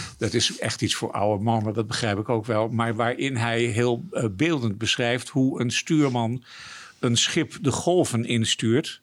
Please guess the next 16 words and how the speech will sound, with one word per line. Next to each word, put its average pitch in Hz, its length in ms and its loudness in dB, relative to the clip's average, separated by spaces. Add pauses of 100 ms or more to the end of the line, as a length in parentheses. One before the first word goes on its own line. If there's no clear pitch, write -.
Dat 185 180 0
is 131 60 -2
heel 165 200 2
prachtig. - 680 -6 (480)
En 131 120 -4
dat 160 120 0
is - 100 -2
mooi. 131 320 2
En 120 360 -2
i-, 110 140 -4
dat 127 220 -2
gevoel, 151 420 2
dat 101 220 -6
ken 139 200 0
ik. - 280 -10
Mooie 110 600 -2